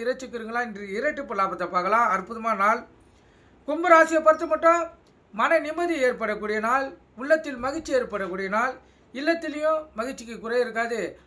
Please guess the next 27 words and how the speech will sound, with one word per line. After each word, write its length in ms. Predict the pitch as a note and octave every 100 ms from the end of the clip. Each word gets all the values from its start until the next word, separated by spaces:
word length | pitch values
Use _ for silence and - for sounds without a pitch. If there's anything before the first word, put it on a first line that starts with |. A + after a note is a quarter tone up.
| _ _ G3
அலுவலகத்திலையும் 800 | C4 D4+ C4+ B3+ A#3+ A#3+ B3+ B3 - -
மன 160 | F#3 B3
நிம்மதிக்கு 400 | A3 B3+ B3 G3+ F3
குறை 140 | F#3 F#3
இருக்காது. 340 | E3+ E3+ G#3 C4 C4+ - F#3
அற்புதமான 460 | F#3+ B3 A#3 B3 B3 G#3+
நாள், 160 | A3+ A3+ G#3+
சிறப்பான 440 | G#3 G#3+ A#3+ A#3+ G3+
நாள், 160 | G#3 G#3+ -
மகிழ்ச்சிகரமான 460 | F#3 G#3 G#3 G3 G#3
நாள். 160 | G3 A3 - _ _ _ _ _ _ _ _ -
மீனராசியை 520 | C#4 D#4 C#4+ C#4 C4+ C4+
பொறுத்த 180 | C#4 D4
மட்டும் 300 | C#4+ D4 D#4 - - _ -
ஒரு 140 | A#3+ B3+ -
கீர்த்தியும், 540 | D4 D4+ C#4 D4 D4 - A#3
ஒரு 120 | A3 -
புகழும், 460 | B3 C4+ C#4 D4 C#4+ A#3+
ஒரு 100 | A#3 A3+
உள்ளத்தில் 380 | C4 C#4+ C#4 G#3+
மகிழ்ச்சியை 360 | C4 D#4 D#4 C4+ A3
ஏற்படுத்தக்கூடிய 560 | G3 F#3+ F#3+ F3+ G3 G3
நாள். 180 | A#3 C4 - _ _ _ -
அற்புதமான 480 | A3 B3 B3 B3 C4+ A#3+
நாள், 180 | A3+ A#3 - -
சிறப்பான 380 | G#3+ G#3+ A#3 A#3+ G#3+
நாள் 180 | G#3+